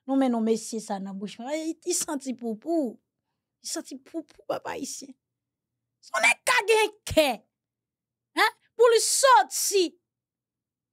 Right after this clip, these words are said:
nan zòn akayè pèp ayisyen a, yon doum, pou, pou nan machin, ni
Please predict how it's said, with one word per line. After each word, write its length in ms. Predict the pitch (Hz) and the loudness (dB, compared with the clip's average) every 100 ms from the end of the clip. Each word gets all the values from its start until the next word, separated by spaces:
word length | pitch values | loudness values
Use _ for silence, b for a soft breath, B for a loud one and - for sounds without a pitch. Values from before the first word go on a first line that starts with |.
| _ 311 | _ 4
nan 240 | 440 392 | 4 4
zòn 480 | 190 160 349 359 339 - 359 | 2 4 4 4 2 -4 -2
akayè 400 | - 349 294 302 | 2 4 4 2
pèp 180 | 294 294 294 | 2 4 2
ayisyen 340 | 294 - 262 | 0 2 4
a, 60 | 285 | 4
yon 160 | 277 | 0
doum, 260 | 202 302 285 269 | 0 2 2 2
pou, 160 | 302 | -2
pou 160 | 269 262 | 2 4
nan 160 | 247 | 4
machin, 560 | 247 277 262 - 226 208 202 | 4 4 0 -4 -2 -2 -2
ni 140 | 202 | -4